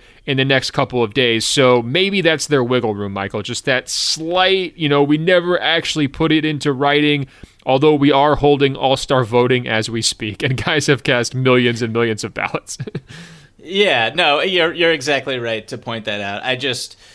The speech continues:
Speaker 2: when Woj tweets something, it's like the unofficial, official statement from the N B A. So that's kind of what I'm, I, I get confused sometimes between those two different kind of, uh, notifications. But, uh,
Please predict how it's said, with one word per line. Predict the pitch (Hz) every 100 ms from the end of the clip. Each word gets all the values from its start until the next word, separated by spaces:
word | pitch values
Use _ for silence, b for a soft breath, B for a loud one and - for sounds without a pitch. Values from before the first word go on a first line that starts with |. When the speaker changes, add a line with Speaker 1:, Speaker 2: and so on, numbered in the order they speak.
| b b
Speaker 2:
when | 123 147 139 135 120 -
Woj | 120 131 135 -
tweets | - 127 127
something, | - 131 127 139 135
it's | 110 -
like | 107 113
the | 107 - -
unofficial, | 110 113 110 113 110 - 113 110 107
official | - 110 - 107 - 104
statement | - 104 101 113 110
from | 104 98
the | 98
N | 98
B | 95 92
A. | 95 101
So | - 101 92
that's | 107 101 -
kind | 120 107
of | 95
what | 104 95
I'm, | 92 92 95 -
I, | 104 92
I | 113
get | 113 139
confused | 123 107 104 95
sometimes | - 92 92 90 -
between | 101 - 101 92
those | 92 92
two | - 98 90
different | 92 - 90 92
kind | - 92
of, | 92 90 - 95 b b b b
uh, | 95 92 87 90 _
notifications. | 139 110 104 104 113 101 - 92 95 - - b b b -
But, | 117 110 123 120 113 - - -
uh, | 135